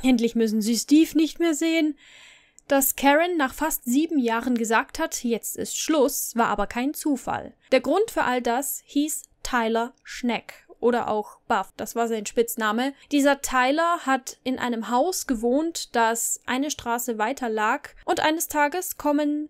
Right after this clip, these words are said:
er und Karen ins Gespräch. Bald wird daraus Liebe, weil Karen sieht,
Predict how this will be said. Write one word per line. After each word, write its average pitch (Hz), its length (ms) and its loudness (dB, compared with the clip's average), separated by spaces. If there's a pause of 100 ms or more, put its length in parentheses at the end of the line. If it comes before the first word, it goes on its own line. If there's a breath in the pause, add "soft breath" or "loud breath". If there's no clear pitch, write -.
er 247 420 0
und 339 260 -8
Karen 240 420 2
ins 285 240 -4
Gespräch. - 720 -6
Bald 190 280 -4
wird 226 140 -2
daraus 254 340 -2
Liebe, 262 500 0 (420)
weil 262 160 2
Karen 285 440 2
sieht, 285 380 -4